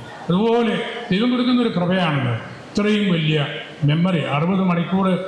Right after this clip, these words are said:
നമ്മൾ പഠിപ്പിക്കുന്ന ഒരുപാട് കടലാസുകളുണ്ട്. പക്ഷേ അച്ഛൻ അതെല്ലാം പഠിച്ച് ഒരുങ്ങി നല്ല ഒരു ആർജവത്വം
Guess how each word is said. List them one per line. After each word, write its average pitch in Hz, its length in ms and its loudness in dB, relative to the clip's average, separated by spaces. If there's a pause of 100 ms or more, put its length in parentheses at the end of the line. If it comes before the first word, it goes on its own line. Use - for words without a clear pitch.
(260)
നമ്മൾ 175 200 2
പഠിപ്പിക്കുന്ന 175 500 0
ഒരുപാട് 185 600 0
കടലാസുകളുണ്ട്. 202 840 0 (600)
പക്ഷേ 220 460 0 (320)
അച്ഛൻ 185 320 -2
അതെല്ലാം 160 680 0
പഠിച്ച് 143 340 0
ഒരുങ്ങി 139 500 0 (340)
നല്ല 180 320 2
ഒരു 147 440 0 (280)
ആർജവത്വം 160 880 2